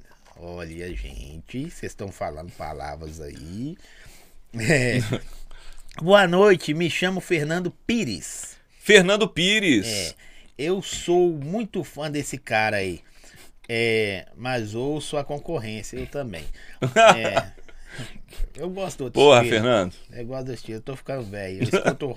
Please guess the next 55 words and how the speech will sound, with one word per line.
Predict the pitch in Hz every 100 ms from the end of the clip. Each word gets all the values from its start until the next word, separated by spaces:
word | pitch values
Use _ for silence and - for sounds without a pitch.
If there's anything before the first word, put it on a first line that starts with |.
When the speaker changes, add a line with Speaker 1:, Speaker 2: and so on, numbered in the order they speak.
| 113
Speaker 1:
<laughs> |
notícia, | 120 131 123 - 120 -
rádio | 104 117
notícia. | 127 - 87 - -
Speaker 2:
Não, | 226
mas | 214
eu |
tô, | 202
eu | 175
tô | 175 185
feliz | 185 156
que | 160
o |
Fe-, | 170
o | - 135
Fernando, | 160 135 147
ele | 156
realmente, | 135 160 156 139 139
ele | 139
é |
um, | 135 135 101
ele | 104 113
é | 123
um, | 131 131 104 - - -
ele | 107 123
go-, | 123 120
ele | 123 127
não | 131 139
gosta | 123 123 - 120
muito | 110 113 - 113
do, | 120 117 98 92
do | 104
tipo | - 107 117
de | 117
som | - 107
que | 117
a |
gente | 110 120
toca, | 117 95 -
mas | 95 101
ele | 131 123
ouve | 120 147 139 151 160 - - - - - - - - - -
pra | 110
me, | 110 120 120
pra | 98 107
me | 110
agradar | 113 120 104 104
de | 98
vez | 104 104
em |
quando. | 110 110
Então | 143
eu | 151
fico | 180 -
feliz | 175 120 117 - -